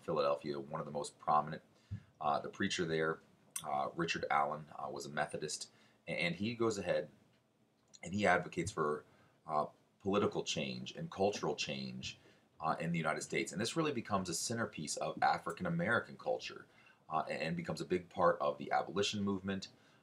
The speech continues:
Uh, the churches in the African-American community were incredibly powerful, really all the way up through civil rights. Uh, and in fact, you still see, uh, the African-American churches, uh, in many cases,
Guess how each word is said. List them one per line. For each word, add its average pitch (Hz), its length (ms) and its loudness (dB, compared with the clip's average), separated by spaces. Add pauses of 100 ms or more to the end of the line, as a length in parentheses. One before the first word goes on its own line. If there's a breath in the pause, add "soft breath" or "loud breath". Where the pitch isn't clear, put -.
(160 soft breath)
Uh, 71 160 4
the - 120 -4
churches 90 560 0
in 82 280 -4
the 80 140 -2
African-American 80 680 -2
community 80 460 -6
were 78 200 0
incredibly 92 600 0
powerful, 71 400 -2
really 110 260 2
all 95 140 6
the 95 60 -4
way 95 100 0
up 90 140 -4
through 87 100 -6
civil 87 360 -4
rights. - 520 -2 (380 loud breath)
Uh, 78 160 2
and 101 100 2
in 101 60 -2
fact, 85 280 2
you 87 60 -6
still 90 260 2
see, 65 360 -4 (340)
uh, 60 180 -4
the - 120 -6
African-American 73 640 -2
churches, 65 560 -4 (400 soft breath)
uh, 76 160 0
in 80 160 -2
many 101 180 -2
cases, 67 600 -4